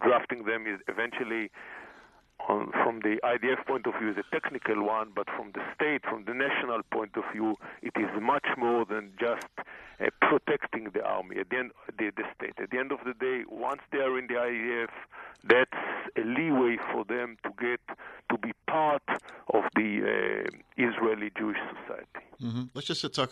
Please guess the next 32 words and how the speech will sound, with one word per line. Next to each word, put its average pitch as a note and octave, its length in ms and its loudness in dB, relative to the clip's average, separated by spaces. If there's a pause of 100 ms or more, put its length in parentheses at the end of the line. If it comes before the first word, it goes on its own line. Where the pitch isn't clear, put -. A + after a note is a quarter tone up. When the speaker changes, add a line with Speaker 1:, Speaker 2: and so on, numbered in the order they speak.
(100)
Speaker 2:
supposedly, F#2 640 -6
again, F#2 240 -4
a F2+ 60 -8
guest F#2 260 -8
is, D#2 320 -10
is, D2 520 -10
uh, D2 280 -8
Roy E2 480 -6
Gilad. D#2+ 440 -6
He's D#2 160 -14
the C2 80 -14
Consul D#2 320 -12
General E2 400 -8 (440)
for - 80 -10
the G2 40 -4
State G2+ 180 2
of E2+ 100 0
Israel, E2+ 220 -2
serving D#2 340 -6
the B1+ 80 -8
Midwest. C#2+ 720 -6 (1200)
Has A#2 120 0
there D#3 180 6
been D#3 140 4
ever C#3 180 4
talk G#2+ 380 2
of F2 120 -2
Israel F2 280 -2
having E2+ 260 -4
a D2 60 -8
volunteer C#2+ 640 -8
army? G#2 300 -6